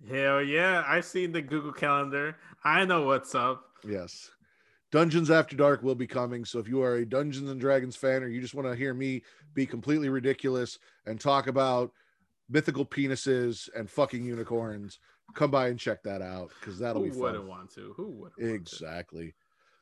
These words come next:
Speaker 2: Other than that, I've got nothing else, Vince. How about you?
Speaker 1: Uh, subscribe to our YouTube channel, Create Your World. Go ahead and subscribe over
Speaker 2: Well,
Speaker 1: there.
Speaker 2: all of those links are at Matt Ridder. You guys can go there and check that out.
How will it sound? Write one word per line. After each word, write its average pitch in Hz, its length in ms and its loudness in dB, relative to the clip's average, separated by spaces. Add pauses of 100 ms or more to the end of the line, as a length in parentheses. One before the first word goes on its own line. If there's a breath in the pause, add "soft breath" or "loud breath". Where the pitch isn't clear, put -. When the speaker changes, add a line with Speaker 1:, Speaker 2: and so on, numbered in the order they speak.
(260)
Speaker 2:
Other 175 160 8
than 190 100 0
that, 202 260 6
I've 156 180 2
got 196 180 0
nothing 165 280 0
else, 160 200 2
Vince. 139 480 -6 (240)
How 127 80 -8
about 123 180 0
you? 95 200 -6 (400)
Speaker 1:
Uh, 123 360 4
subscribe 156 460 -4
to 185 80 -2
our 170 60 0
YouTube 160 400 -6
channel, 101 500 -12 (540)
Create 135 340 -6
Your 135 100 -6
World. 110 300 -4 (260)
Go 127 100 -4
ahead 135 120 -8
and 127 80 -14
subscribe - 400 -8
over 113 80 -6
Speaker 2:
Well, 127 160 0
Speaker 1:
there. - 160 -8
Speaker 2:
all 165 220 8
of 165 100 6
those 160 180 8
links 160 260 0
are 147 80 6
at 135 200 4
Matt 123 340 -2
Ridder. 117 260 0
You 110 120 -4
guys 107 160 -2
can 107 100 -12
go 123 160 2
there 120 160 4
and 107 80 -2
check 110 280 -2
that 107 200 0
out. 104 320 -2